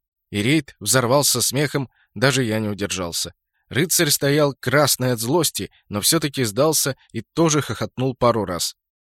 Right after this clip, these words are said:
«Вот что вы ржёте-то?» — возмущённо спросил он. «Сейчас он вас всех так же завладычит!» «Ага», — усмехнулась Сцилла.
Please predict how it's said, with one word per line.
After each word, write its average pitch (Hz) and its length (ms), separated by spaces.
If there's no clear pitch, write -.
«Вот 135 180
что 226 280
вы 202 140
ржёте-то?» — 143 680
возмущённо 110 600
спросил 120 480
он. 90 160
«Сейчас 180 540
он 185 220
вас 185 280
всех 208 360
так 180 260
же 143 300
завладычит!» 170 800
«Ага», — 190 560
усмехнулась 139 640
Сцилла. 110 360